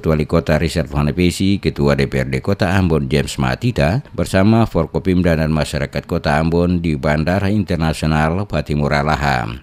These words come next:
Wali Kota mengatakan penghargaan Adipura yang diberikan pemerintah pusat kepada Kota Ambon merupakan bonus atas kerja keras semua pihak dalam menjaga kebersihan Kota Ambon. Ia mengatakan kebersihan harus menjadi budaya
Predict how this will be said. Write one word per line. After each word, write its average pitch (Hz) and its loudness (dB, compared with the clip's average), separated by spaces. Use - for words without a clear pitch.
Wali 87 2
Kota 117 0
mengatakan 104 2
penghargaan 82 0
Adipura 87 0
yang 78 2
diberikan 113 0
pemerintah 101 2
pusat 107 -2
kepada 71 -2
Kota 69 -2
Ambon 82 2
merupakan 92 2
bonus 98 4
atas 95 0
kerja 85 0
keras 87 0
semua 87 2
pihak 113 0
dalam 87 2
menjaga 90 2
kebersihan 71 -2
Kota 69 -2
Ambon. 69 0
Ia 82 4
mengatakan 78 2
kebersihan 95 2
harus 110 2
menjadi 82 0
budaya 85 0